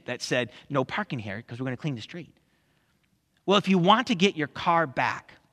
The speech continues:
you have to go down to the impound lot.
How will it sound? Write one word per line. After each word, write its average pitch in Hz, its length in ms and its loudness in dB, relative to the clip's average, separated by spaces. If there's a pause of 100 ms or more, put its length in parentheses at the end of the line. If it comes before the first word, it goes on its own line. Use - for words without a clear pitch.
(1040)
you 156 120 0
have 226 180 4
to 226 80 -2
go 180 300 4 (560)
down 202 360 4
to 202 120 2
the 165 180 2 (100)
impound 151 640 4
lot. 101 460 -10